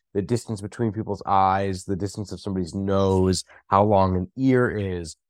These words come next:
and they would file away a person based on a two-inch long nose, so that if a person was arrested again and they measured a nose and they said, "Oh, that person has a two-inch nose,"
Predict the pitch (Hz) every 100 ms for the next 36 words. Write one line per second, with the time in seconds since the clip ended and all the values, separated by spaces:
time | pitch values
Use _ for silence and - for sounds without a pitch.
0 | _ - 120 117 113 98 - - 107 135
1 | 123 110 104 117 131 101 - 95 - 85
2 | 82 82 _ _ _ _ _ - 113 -
3 | 80 101 92 92 _ _ _ 107 101 -
4 | 156 151 123 117 - 110 101 101 92 101
5 | 98 82 76 - - _ - 123 120 117
6 | - 143 - 135 117 107 107 117 - 101
7 | 90 - 165 165 131 127 _ _ - 110
8 | 101 110 110 107 101 101 101 98 71 90
9 | 92 92 80 107 - 90 87 98 - 90
10 | 87 - 110 101 101 139 131